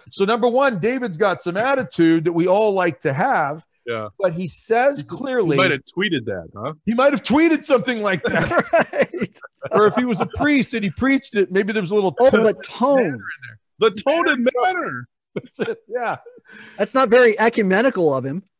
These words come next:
Speaker 1: No, it isn't. No, it sounds a
Speaker 2: Ah.
Speaker 1: little, a little, uh, I don't know, aggressive, if
Speaker 3: You're
Speaker 1: you
Speaker 3: right.
Speaker 2: Be a little bit more welcoming there, you know?
Speaker 3: Yeah,
Speaker 1: Exactly,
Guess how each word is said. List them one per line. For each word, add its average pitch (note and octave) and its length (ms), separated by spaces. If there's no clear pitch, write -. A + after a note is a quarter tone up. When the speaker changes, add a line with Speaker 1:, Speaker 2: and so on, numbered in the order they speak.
Speaker 1:
No, G#3+ 240
it F#3+ 80
isn't. E3+ 400
No, F3 300
it A#2 80
sounds A3 340
a - 60
Speaker 2:
Ah. G3+ 80
Speaker 1:
little, E3+ 400
a D#3 60
little, F3+ 280
uh, C#3 240
I D#3+ 140
don't D#3+ 100
know, C#3 280
aggressive, C#3+ 920
if D3 140
Speaker 3:
You're F3 80
Speaker 1:
you D#3 100
Speaker 3:
right. F#3+ 240
Speaker 2:
Be F3 60
a D#3+ 60
little E3+ 200
bit D#3 200
more C3 220
welcoming B2+ 880
there, F#2 500
you E3+ 60
know? D#3 180
Speaker 3:
Yeah, F#3 300
Speaker 1:
Exactly, C#3 160